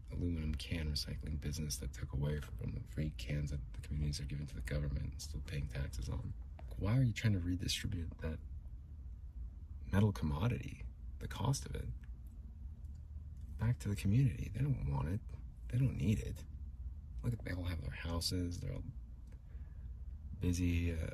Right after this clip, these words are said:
amassing all that wealth instead of giving it to people who need it. But look at them. They're going to church on Sunday. They're very charitable. They give to the church.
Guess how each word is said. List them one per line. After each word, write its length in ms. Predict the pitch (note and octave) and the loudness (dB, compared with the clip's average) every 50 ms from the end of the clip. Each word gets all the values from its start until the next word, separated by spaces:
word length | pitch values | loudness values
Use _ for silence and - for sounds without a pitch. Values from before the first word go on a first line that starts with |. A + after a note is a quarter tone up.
| - - | -2 0
amassing 480 | F2+ F2 F2 F#2 F#2+ - - F2 D#2 | 2 4 4 4 4 4 4 4 2
all 140 | C#2+ D#2 D#2+ | 2 2 2
that 200 | D2+ C#2 C#2 C#2 | 2 0 0 0
wealth 420 | C#2+ D2+ E2 A2+ B2+ G2 - - - - - - - - | 2 4 6 6 6 6 6 2 -2 -4 -6 -10 -8 -4
instead 280 | - - - - A2 G#2+ | -2 0 2 4 4 4
of 100 | F2+ E2+ - - - - - - - - - - - - | 4 2 -2 -6 -10 -10 -10 -8 -8 -8 -8 -8 -10 -8
giving 220 | - - G#2+ A2 A2+ | -2 2 4 6 6
it 100 | G#2 - | 6 4
to 60 | - | 0
people 280 | - - G2+ G2+ - - | 0 2 2 2 4 2
who 120 | D#2+ D#2 | 2 2
need 320 | D2 C#2+ D#2 G2+ A#2 G2+ C#2+ | 2 4 6 8 6 6 6
it. 100 | C2 - | 2 0
But 140 | - - - | 0 0 4
look 160 | G#2+ D3 - | 4 4 4
at 140 | - - - | 2 -6 -2
them. 220 | - - D#3+ D#3+ | 2 2 4 4
They're 80 | - E2+ | 4 2
going 180 | - E2+ F#2+ G#2+ | 2 4 4 4
to 60 | G2 | 4
church 380 | - - - - G#2+ A#2 - | 4 2 4 6 6 6 8
on 120 | - A#2 A#2 | 8 6 6
Sunday. 520 | - - - B2 B2 B2 B2 B2+ C3 C#3 C#3 - - - - - - - - - - - - - - - - - - - - - - - - - - - - - - - - - - - - - - - - - - - - | 6 8 8 10 10 10 10 8 8 6 4 0 -4 -8 -10 -10 -10 -10 -10 -10 -10 -8 -8 -8 -8 -8 -10 -10 -8 -8 -8 -8 -8 -10 -10 -10 -10 -10 -10 -10 -10 -8 -8 -8 -8 -8 -8 -8 -8 -8 -8 -8 -8 -6 -6
They're 100 | - E2+ | -4 0
very 260 | E2+ F#2+ G2 G2+ F#2+ | 4 6 8 8 8
charitable. 580 | - - - F2+ E2+ E2 D#2 D2+ - - - - - - - - - - - - - - - - | 6 4 4 6 6 6 4 4 0 0 0 -2 -4 -4 -8 -8 -8 -8 -8 -8 -8 -8 -6 -2
They 100 | - - | 0 0
give 220 | F2+ F#2 G2 F2+ - | 4 4 4 4 2
to 100 | - F2+ | 0 -2
the 80 | E2 | 0
church. 560 | - - - G2 F2 C#2+ - - - - - | 0 2 2 2 2 2 0 -2 -4 -4 -6